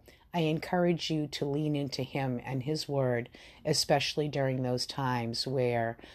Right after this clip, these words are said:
you may be, um, feeling anxious and, and somewhat out of control.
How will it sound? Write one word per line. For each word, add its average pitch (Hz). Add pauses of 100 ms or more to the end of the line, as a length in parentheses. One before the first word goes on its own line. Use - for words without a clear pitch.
(180)
you 151
may 139
be, 127
um, 120
feeling 131
anxious 120
and, 117 (200)
and 123
somewhat 123
out 123
of 117
control. 113